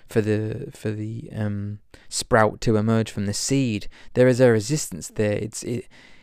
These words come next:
it's not safe. It's not safe. You, you, you can't break beyond these walls. It's not safe for you to do that. You have to stay within the shell. You don't know what's out there. You'll only be a small little, uh, sprout, and you've got all these things to compete with, and,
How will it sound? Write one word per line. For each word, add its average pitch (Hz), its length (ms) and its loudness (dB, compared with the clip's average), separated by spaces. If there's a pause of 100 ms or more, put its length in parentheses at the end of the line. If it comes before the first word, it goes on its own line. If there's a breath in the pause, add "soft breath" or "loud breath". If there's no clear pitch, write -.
(200 soft breath)
it's - 160 -8
not 170 120 6
safe. 202 420 2
It's 151 100 -4
not - 140 -4
safe. 180 400 0
You, 147 120 -2
you, 139 360 -6 (560 soft breath)
you 127 140 -2
can't 151 400 4
break 151 240 2
beyond 143 360 2
these 131 180 0
walls. 135 480 6
It's - 160 -6
not 139 140 -6
safe 156 520 -2
for - 80 -10
you 123 140 -4
to - 100 -6
do 123 220 0
that. 117 160 -4
You 120 100 -4
have 139 120 -6
to 143 80 -8
stay 143 260 0
within 127 320 -2
the 127 80 -2
shell. 135 500 -2 (300 loud breath)
You 135 100 0
don't 139 220 4
know 143 180 4
what's 120 180 0
out 156 300 2
there. 131 200 4
You'll 127 240 2
only 139 260 0
be 120 440 -4 (320 soft breath)
a - 60 -4
small 147 460 4
little, 123 400 2 (640 soft breath)
uh, 131 260 2
sprout, 156 520 2
and 123 120 -4
you've 120 120 -4
got - 140 0
all 143 140 4
these 131 160 -2
things 131 200 -4
to - 100 -12
compete 135 480 0
with, 131 320 0
and, 113 140 -2